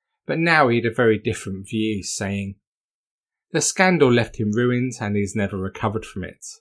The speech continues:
People said at the time that his name would be a byword for shame, and they were right. The name Angus Diggle will always be associated with the drunken man trying to get his wicked way with a woman.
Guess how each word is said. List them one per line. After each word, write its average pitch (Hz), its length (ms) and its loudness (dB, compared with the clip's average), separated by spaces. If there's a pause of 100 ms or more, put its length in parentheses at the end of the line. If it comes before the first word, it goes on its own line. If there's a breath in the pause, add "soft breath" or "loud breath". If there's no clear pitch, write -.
(1040)
People 185 280 2
said 143 180 4
at 117 100 -2
the 117 100 0
time 113 380 -2
that 98 80 -4
his 107 180 -8
name 113 260 0
would 107 100 -2
be 107 160 0
a 101 40 0
byword 104 540 2
for - 120 -8
shame, 107 460 0
and 95 120 -4
they 95 80 -4
were 92 160 -6
right. 104 360 -2 (1400)
The 135 100 0
name 143 320 2
Angus 120 380 0
Diggle 127 460 0 (100)
will 117 180 -2
always 139 300 6
be 113 160 0
associated 110 840 0 (380)
with 120 180 0
the 117 100 0
drunken 117 500 -2
man 113 320 0
trying 107 260 -2
to 113 100 -6
get - 180 -2
his - 220 -8
wicked 110 360 -4
way 101 180 0
with 87 100 -4
a 92 40 -6
woman. 92 400 -2